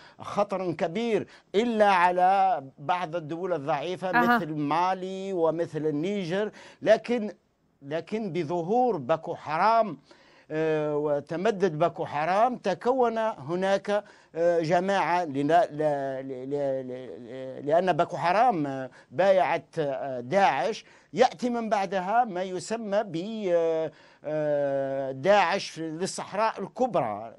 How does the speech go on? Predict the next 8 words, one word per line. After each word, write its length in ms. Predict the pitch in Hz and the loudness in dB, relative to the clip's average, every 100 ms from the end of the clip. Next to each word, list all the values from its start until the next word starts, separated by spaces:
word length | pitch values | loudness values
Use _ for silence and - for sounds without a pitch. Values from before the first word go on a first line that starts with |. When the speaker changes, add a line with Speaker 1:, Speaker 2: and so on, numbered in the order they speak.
| - | -12
Speaker 1:
داعش 440 | 127 180 160 160 | -2 0 0 -4
للصحراء 500 | 175 156 135 170 175 | -10 -10 -8 -4 -4
الكبرى 560 | 151 143 180 156 185 220 | -6 -6 -4 -2 2 2
Speaker 2:
إلى 280 | 247 285 294 | 2 4 4
أي 60 | |
درجة 240 | 339 370 349 | 6 8 8
Speaker 1:
متمركزة 200 | 226 277 | 6 4
Speaker 2:
داعش 440 | 262 294 302 285 | 6 6 6 4